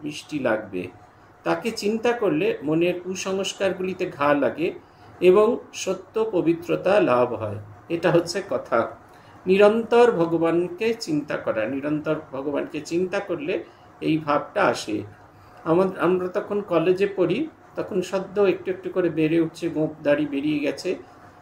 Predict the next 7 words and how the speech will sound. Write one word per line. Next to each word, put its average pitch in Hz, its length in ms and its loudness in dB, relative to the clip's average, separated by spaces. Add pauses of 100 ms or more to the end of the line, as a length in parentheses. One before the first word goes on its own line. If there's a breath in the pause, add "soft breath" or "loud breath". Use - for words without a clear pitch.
(120)
তখন 208 260 0
আমরা 202 180 2
পূজনীয় 202 440 0
কাশীশ্বরানন্দজি 165 1040 -2
মহারাজের 127 380 -6
কাছে 208 240 -6
আসতাম। 120 380 -6